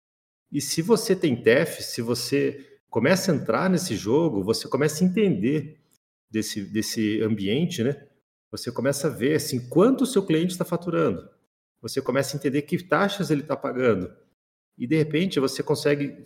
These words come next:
ter propostas como essa aqui da, da C seis Pay, onde você pode participar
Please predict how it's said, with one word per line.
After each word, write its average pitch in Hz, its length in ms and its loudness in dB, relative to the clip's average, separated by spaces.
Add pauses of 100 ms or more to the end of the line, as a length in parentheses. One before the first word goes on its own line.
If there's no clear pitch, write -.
(140)
ter 139 120 0
propostas 120 600 0
como 143 260 0
essa 117 220 2
aqui 120 160 -8
da, 104 160 0
da 98 100 -6
C - 140 -14
seis 107 300 -6
Pay, 151 360 -4 (540)
onde 104 220 -6
você 113 220 -6
pode 117 280 0
participar - 1200 -6